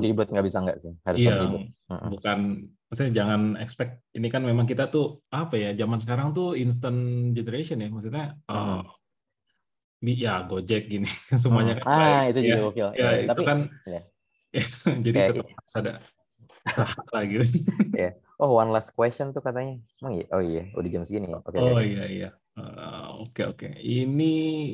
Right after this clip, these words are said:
Speaker 2: oke, yang jempol tiga nih, dari
Speaker 1: Hmm.
Speaker 2: Ardella Tricia.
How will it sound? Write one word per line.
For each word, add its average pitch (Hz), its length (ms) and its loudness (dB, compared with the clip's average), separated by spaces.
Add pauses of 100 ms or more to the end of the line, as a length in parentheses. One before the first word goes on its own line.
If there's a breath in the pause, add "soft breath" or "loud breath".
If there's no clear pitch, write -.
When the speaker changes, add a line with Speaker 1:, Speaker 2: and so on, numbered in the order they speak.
(160)
Speaker 2:
oke, 123 200 -2
yang 110 320 2
jempol 113 280 0
tiga 120 280 -2
nih, 107 400 -2
dari 101 240 -4
Speaker 1:
Hmm. 104 120 -2
Speaker 2:
Ardella 98 460 -8 (260)
Tricia. 104 560 -4